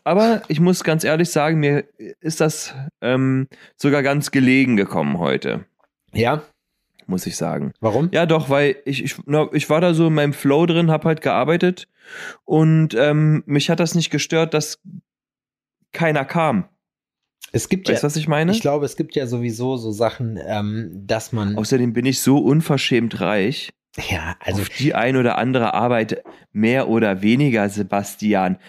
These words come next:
Speaker 1: Da kommt das nun wirklich nicht mehr
Speaker 2: Na,
Speaker 1: darauf
Speaker 2: wegen
Speaker 1: an.
Speaker 2: Geld geht der Adrian doch wohl schon lange nicht mehr arbeiten.
Speaker 1: Nein,
Speaker 2: Kein-, keiner
Speaker 1: es
Speaker 2: aus
Speaker 1: ist
Speaker 2: der
Speaker 1: aus
Speaker 2: Familie.
Speaker 1: Spaß an der Freude.
Speaker 2: Keiner aus der Familie. Adrian ist sehr reich, für all die Leute, die nicht begriffen haben, was wir damit jetzt eigentlich sagen wollten.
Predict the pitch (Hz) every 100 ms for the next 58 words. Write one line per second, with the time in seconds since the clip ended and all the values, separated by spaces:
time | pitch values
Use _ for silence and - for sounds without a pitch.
0 | - - 135 - 143 123 123 - 113 107
1 | 117 117 104 104 - 101 95 90 92 131
2 | 139 139 110 127 151 180 - 139 131 98
3 | 123 123 117 110 110 - 113 107 98 95
4 | 92 98 85 80 - 90 73 82 87 82
5 | 87 87 _ _ _ _ _ _ - 104
6 | 120 127 117 117 104 98 117 123 120 -
7 | 180 101 160 156 202 196 139 151 - 131
8 | 127 120 - 104 101 104 101 113 104 104
9 | 85 78 - 82 92 92 87 87 87 -
10 | 123 117 110 101 - 101 92 85 85 -
11 | 78 82 98 92 90 90 90 92 90 -
12 | 90 95 98 90 90 87 82 - 82 85
13 | 82 - - 73 80 - 76 85 78 78
14 | -